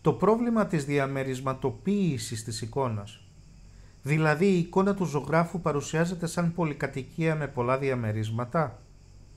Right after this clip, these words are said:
Μη χειρότερα. Εγώ θα το έλεγα το πρόβλημα κατακαιρματισμού της εικόνας. Προς τι, λοιπόν, να χρησιμοποιούμε αυτές τις κουλτουριάρικες,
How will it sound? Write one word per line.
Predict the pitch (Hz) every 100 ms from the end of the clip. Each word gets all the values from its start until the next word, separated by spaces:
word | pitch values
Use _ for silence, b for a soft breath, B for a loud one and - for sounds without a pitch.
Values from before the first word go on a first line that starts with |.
| - -
Μη | 113 135
χειρότερα. | - 120 113 113 113 117 117 - - - - - - - -
Εγώ | - 165 196
θα | 185
το | 170
έλεγα | 160 170 156 147 - B B B
το | 160
πρόβλημα | - 165 160 160 151 147
κατακαιρματισμού | 139 151 - 143 - 139 135 135 131 131 123 165 175
της | - 110
εικόνας. | 113 110 110 107 107 - - - - - - - - - -
Προς | 156 151 -
τι, | 220 147 107 -
λοιπόν, | 117 110 113 131 123 B B B
να | - 139
χρησιμοποιούμε | 139 156 139 - 135 123 143 185 170
αυτές | 139 123 - 175 175
τις | - 143 -
κουλτουριάρικες, | 147 139 - 135 127 170 170 113 110 101 -